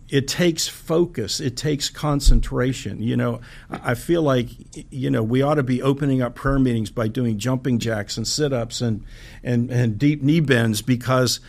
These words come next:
you know, this is, this is gonna take some, some real energy. This is gonna take some work. Um,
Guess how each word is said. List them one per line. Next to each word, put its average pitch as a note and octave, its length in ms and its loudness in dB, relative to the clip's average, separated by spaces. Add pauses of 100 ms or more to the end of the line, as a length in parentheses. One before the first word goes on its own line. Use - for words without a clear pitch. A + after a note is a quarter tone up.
(240)
you E3 160 2
know, C3 140 6
this D#3 280 2
is, F#3 340 0
this E3 240 0
is G#3+ 180 -2
gonna F#3+ 260 0
take F#3+ 380 0
some, C3+ 460 2
some C3+ 320 4
real D#3+ 280 4
energy. D#3 420 4
This C#3 220 0
is D#3+ 140 -2
gonna D3+ 240 0
take C#3 280 6
some A#2+ 240 -2
work. B2+ 460 -6 (1300)
Um, A2+ 640 -2